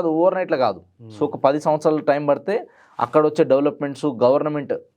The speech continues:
Speaker 1: స్టేబుల్గా నిలబడి గలక, నెక్స్ట్ గవర్నమెంట్ ఇదే గవర్నమెంట్ వచ్చి చెప్పినట్టుగానే ఫ్యూచర్ సిటీ, ఫోర్త్ సిటీ ఏవైతే ఇప్పటిదాకా వీళ్ళు చేసిన అనౌన్స్‌మెంట్స్ ఉన్నాయో అవి as it is-గా కనుక ఇంప్లిమెంట్ అయితే,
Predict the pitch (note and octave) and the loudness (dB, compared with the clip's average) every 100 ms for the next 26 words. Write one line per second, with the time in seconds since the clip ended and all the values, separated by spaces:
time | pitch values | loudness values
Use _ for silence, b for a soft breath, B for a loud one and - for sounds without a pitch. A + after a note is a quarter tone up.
0 | _ _ - - C#3+ D3 D3+ D#3 C#3 C3+ | _ _ -20 -2 2 4 6 4 4 0
1 | C3 C3+ B2+ A#2+ A#2 A#2+ - b b A#2+ | 0 0 0 -2 -2 -4 -6 b b -4
2 | B2 D#3 C#3+ C#3+ D3 C3+ C3 C#3 C3 B2+ | 0 2 2 2 -2 -6 -2 0 2 0
3 | B2+ B2+ B2 A#2+ A#2 B2 A#2 - b b | 0 -6 -8 -8 -6 -6 -6 -10 b b
4 | C#3 C3 D3+ D3 D3+ D3 C#3+ - C#3 D3 | -2 2 2 2 0 0 -2 -4 -4 -2
5 | C#3+ C#3 C#3+ - B2+ B2+ C3+ C3+ C3 C3 | -4 -2 -2 0 0 0 -4 0 2 2
6 | B2+ B2 C3 B2+ C3 C3 C3 A#2+ A#2 B2 | 0 0 2 2 2 0 -4 -4 -6 -6
7 | A2+ A#2 B2 C3+ A#2+ A#2 G#2 C3 - B | -4 -4 -4 -4 -4 -2 0 0 0 B
8 | B B B C#3 E3 - - C#3 F3+ F#3+ | B B B 4 4 2 2 4 4 2
9 | G3 - F#3 G#3+ F#3+ G3+ F3+ F3+ F3+ - | 0 0 2 4 4 2 0 -4 -4 -4
10 | C#3+ D3 E3 E3 D3 B2 B2 | -10 -4 -2 0 0 -2 -2